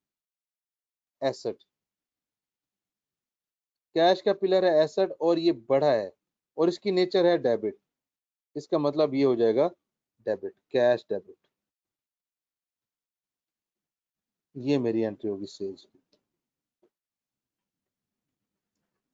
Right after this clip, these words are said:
चलें, इस एंट्री में ट्विस्ट लाते हैं, इस एंट्री में ट्विस्ट लेकर आते हैं। कैसे भला?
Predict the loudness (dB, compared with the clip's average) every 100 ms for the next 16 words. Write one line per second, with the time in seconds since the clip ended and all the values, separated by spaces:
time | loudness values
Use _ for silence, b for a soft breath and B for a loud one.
0 | _ _ 0 2 0 -2 0 2 0 -2
1 | -2 -2 0 -4 -2 0 0 -2 -12 -14
2 | _ _ _ _ _ _ _ _ _ _
3 | _ _ _ -8 0 0 2 0 0 0
4 | -4 _ _ _ _ _ -4 -2 0 0
5 | 2 4 2 2 -2 -4 -4 0 0 0
6 | 0 2 2